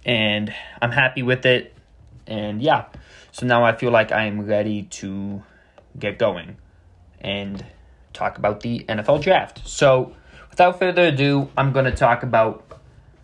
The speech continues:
um, some teams I believe who won the draft,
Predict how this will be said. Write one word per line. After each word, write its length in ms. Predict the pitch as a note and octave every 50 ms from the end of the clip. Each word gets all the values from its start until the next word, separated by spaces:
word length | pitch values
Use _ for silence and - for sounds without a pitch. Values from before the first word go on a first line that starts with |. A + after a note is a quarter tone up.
| _ _ _ _ _ _ _ _ -
um, 420 | B2+ B2 A#2 A2 G#2+ G#2 F2+ - _ _ _ _ _ _ _ - - _ _ _ _ - - -
some 300 | - - - D3+ C#3 C#3
teams 340 | C3+ - D3 C#3 C#3 C3+ C3
I 120 | A#2+ G#2+ A2+
believe 420 | G#2 A2+ A2+ A#2 A#2 A2 G#2 G2
who 260 | G#2+ G#2 A2 - A#2+
won 340 | A2+ G#2+ G2+ A#2+ B2+ C#3+ D#3+
the 100 | E3+ E3+
draft, 480 | D#3+ E3+ F3 E3+ E3+ E3 E3 - -